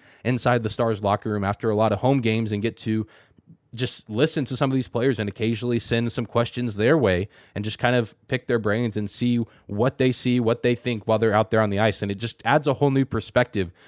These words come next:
uh, which is something I'm very grateful for. And as far as getting to go to the home games, it's kind of spotty just because I don't do this full time. So I, I sometimes have other things come up, uh, whether it's other working opportunities, uh, working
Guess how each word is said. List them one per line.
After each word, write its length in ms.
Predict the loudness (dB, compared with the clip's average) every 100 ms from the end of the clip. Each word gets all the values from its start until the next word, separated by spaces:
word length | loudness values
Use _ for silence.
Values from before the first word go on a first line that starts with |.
| _
uh, 140 | -2 -2
which 200 | -2 -4
is 60 |
something 320 | -6 -4 -6 -2
I'm 180 | -2
very 220 | 0 0 0
grateful 360 | 0 0 -4
for. 220 | -2 0
And 80 | 0
as 180 | -2 -8 _ _
far 140 | 2 2
as 100 | 2
getting 200 | -2 0
to 80 | -2
go 80 |
to 60 | -2
the 80 | -2
home 160 | -2
games, 260 | -2 -2 -2
it's 120 | -6
kind 200 | -4 -6
of 60 | -6
spotty 360 | -4 -2 -2 -4
just 200 | -8 -8
because 280 | -6 -2
I 100 | -2
don't 380 | -2 -4 -4 -6
do 140 | -2 0
this 160 | -2
full 180 | 0 -2
time. 360 | 0 -2 -2 -4
So 320 | -2 -4 -4 _ _ -2
I, 340 | -2 0 -2
I 80 | -2
sometimes 440 | -4 -6 -4 -2
have 160 | -2 -2
other 220 | -2 -2
things 360 | -2 -4 -6 -4
come 240 | -2 4
up, 280 | 2 2 -12 _ _
uh, 160 | -4 0
whether 300 | 0 0 -2
it's 260 | -4 -10 -4
other 360 | 0 2 2 0 _
working 500 | -4 -2 -2 -2 -4
opportunities, 600 | -2 -2 -2 -4 -2 -2
uh, 220 | -4 -10 -18 -6
working 460 | -6 -4 -4 -4